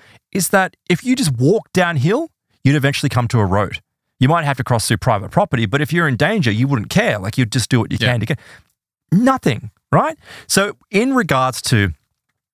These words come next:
Speaker 1: you know, everything that's going on with this, of course, David says to her, "Well, you know, is there anything, you know, unusual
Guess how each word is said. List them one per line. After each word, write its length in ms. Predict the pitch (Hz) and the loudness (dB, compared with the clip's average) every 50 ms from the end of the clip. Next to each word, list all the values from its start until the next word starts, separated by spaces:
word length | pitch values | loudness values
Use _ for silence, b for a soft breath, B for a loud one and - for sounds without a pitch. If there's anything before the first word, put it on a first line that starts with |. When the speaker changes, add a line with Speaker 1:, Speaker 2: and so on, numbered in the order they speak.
| _ _ - 143 | _ _ 0 2
Speaker 1:
you 80 | 143 | 2
know, 80 | 131 - _ _ - | 2 2 _ _ -2
everything 340 | 131 135 139 135 - 127 120 | -2 0 0 0 0 0 0
that's 140 | 104 - - | 0 0 0
going 260 | 120 110 104 101 98 | 2 2 2 2 2
on 160 | 107 123 139 | 2 2 2
with 140 | 117 90 - | 2 0 -2
this, 280 | - - - - - B B B B B B | -4 -8 -6 -6 -8 B B B B B B
of 80 | 147 123 | -2 0
course, 240 | - 196 185 127 | 2 0 0 0
David 380 | - - 123 135 156 139 110 - | 0 0 -2 0 0 -2 -4 -4
says 320 | - - 117 113 104 - | 0 0 0 0 0 -2
to 160 | - 123 107 87 | -2 -2 0 2
her, 300 | 98 95 92 90 92 - - | 2 2 2 0 -2 -2 0
"Well, 320 | 123 127 123 117 107 104 - | 2 2 2 2 0 -2 -2
you 60 | 113 | -2
know, 160 | 113 104 - | -2 0 0
is 120 | 113 104 - | 0 -2 0
there 240 | - 127 117 117 120 | 0 0 2 2 0
anything, 540 | 135 151 131 - 143 127 117 113 107 95 b b b b b b b - | -2 -2 -2 -2 -2 0 0 0 -2 -4 b b b b b b b 0
you 80 | 117 127 | 0 2
know, 40 | - | 2
unusual 680 | 113 117 117 104 98 123 202 254 214 - 113 - - 143 | 0 0 0 2 2 2 2 2 2 0 -2 -4 -4 -12